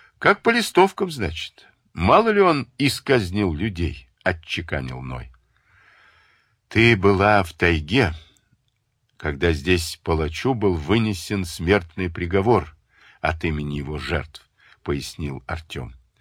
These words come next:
«Такую мы ему пилюлю состряпали — и разбросали листовки по всему городу. Вот только непонятно, кто с ними разделался на пустынной дороге. На каждого потрачено всего-навсего по одной пуле.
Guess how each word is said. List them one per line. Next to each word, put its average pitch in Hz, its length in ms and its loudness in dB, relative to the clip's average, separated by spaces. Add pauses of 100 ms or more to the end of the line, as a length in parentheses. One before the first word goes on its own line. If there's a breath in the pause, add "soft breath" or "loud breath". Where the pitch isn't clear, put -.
(440 soft breath)
«Такую 131 400 2
мы 120 140 6
ему 110 240 4
пилюлю 120 540 0
состряпали — 78 880 -6 (500 loud breath)
и 92 80 2
разбросали 113 720 4
листовки 139 540 -4
по 101 160 -6
всему 104 320 -6
городу. 71 420 -10 (640 loud breath)
Вот 107 160 0
только 127 280 2
непонятно, 120 840 2 (540 soft breath)
кто 123 360 4
с - 180 -8
ними 117 440 2 (120)
разделался 98 1160 0
на 87 140 -4
пустынной 98 600 -6
дороге. 92 500 -6 (640 loud breath)
На 98 200 0
каждого 117 600 4
потрачено 92 800 0
всего-навсего 104 840 -2
по 107 160 2
одной 127 340 -2
пуле. 78 460 -8